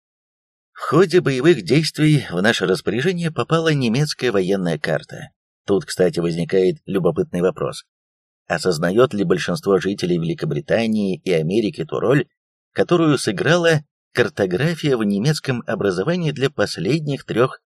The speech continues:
поколений. Карты относятся к основным инструментам культур, и каждый образованный немец является до некоторой степени географом,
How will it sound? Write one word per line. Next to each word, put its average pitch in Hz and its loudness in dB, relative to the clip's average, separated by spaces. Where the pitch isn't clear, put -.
поколений. 80 -2
Карты 147 4
относятся 139 0
к - -4
основным 98 0
инструментам 87 -2
культур, 147 -2
и 98 -4
каждый 156 -2
образованный 95 0
немец 156 -2
является 131 0
до 104 4
некоторой 123 -2
степени 127 -2
географом, 92 -2